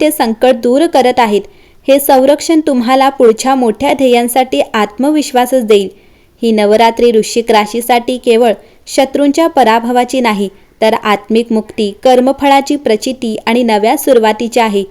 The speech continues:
देवीचा हा संदेश स्पष्ट आहे, "तुझं सत्य जिंकेल, तुझ्या शत्रूचं कर्म स्वतः त्यांना शिक्षा देईल आणि तुझ्या अंतर्मनातल्या प्रकाशाने तुला नवं आयुष्य देईल." ही वेळ तुमच्या जीवनात दैवी न्यायाचा साक्षीदार होण्याची आहे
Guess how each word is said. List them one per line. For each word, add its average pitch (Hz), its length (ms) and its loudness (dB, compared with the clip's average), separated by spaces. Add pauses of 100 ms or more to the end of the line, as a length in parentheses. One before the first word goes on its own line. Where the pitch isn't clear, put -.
(400)
देवीचा 277 540 0
हा 302 200 0
संदेश 247 440 0
स्पष्ट 226 380 -4
आहे, 233 240 0 (420)
"तुझं 247 260 0
सत्य 254 440 0
जिंकेल, 220 540 0
तुझ्या 254 260 2
शत्रूचं 262 560 -2
कर्म 262 460 0
स्वतः 226 420 -2
त्यांना 285 340 0
शिक्षा 226 360 -4
देईल 196 200 0 (260)
आणि 262 220 -2
तुझ्या 294 280 0
अंतर्मनातल्या 277 800 0
प्रकाशाने 240 720 0
तुला 233 280 2
नवं 220 280 0 (120)
आयुष्य 240 360 0
देईल." 208 220 0 (520)
ही 277 120 2
वेळ 247 280 2 (140)
तुमच्या 302 300 2
जीवनात 240 420 -2
दैवी 233 460 0
न्यायाचा 254 500 2
साक्षीदार 269 640 0
होण्याची 247 400 0
आहे 208 220 0